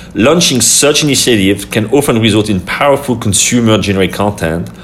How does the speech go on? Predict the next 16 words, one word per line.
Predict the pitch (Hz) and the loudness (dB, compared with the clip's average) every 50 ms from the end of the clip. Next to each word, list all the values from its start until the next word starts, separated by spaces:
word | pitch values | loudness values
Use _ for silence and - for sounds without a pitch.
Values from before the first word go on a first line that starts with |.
| - - - - - - | -20 -20 -20 -20 -14 -4
while | - 98 98 101 104 - 131 | 0 2 2 4 4 2 2
encouraging | 143 139 - 160 156 139 113 107 117 117 | 0 0 2 2 2 2 2 2 2 2
audiences | - - 113 127 123 120 120 104 - - - - 87 87 87 - | 2 2 2 2 2 2 0 0 0 0 0 0 0 0 0 -2
to | - - 92 | -2 -4 -4
engage | 95 92 92 87 95 110 113 110 107 | -2 -2 -2 0 2 2 2 2 0
with | 107 92 87 | -2 0 0
your | 98 87 | 0 -2
brand | 82 - - 82 80 82 87 87 - - - - - - - - - | -2 -4 -4 -4 -4 -4 -6 -8 -10 -14 -18 -20 -20 -20 -20 -8 -2
and | 101 101 98 | 0 0 2
do | 104 104 | 2 0
something | - - 117 95 - 98 92 92 | 0 0 0 -2 0 0 2 2
meaningful | 101 117 135 127 110 - - 98 95 98 - - | 2 2 2 0 0 0 0 2 2 2 2 0
at | 95 | 0
the | 92 | 0
same | 87 - - 80 - | 0 -2 -2 -4 -6
time. | - - - 60 50 - | -8 -8 -10 -10 -10 -12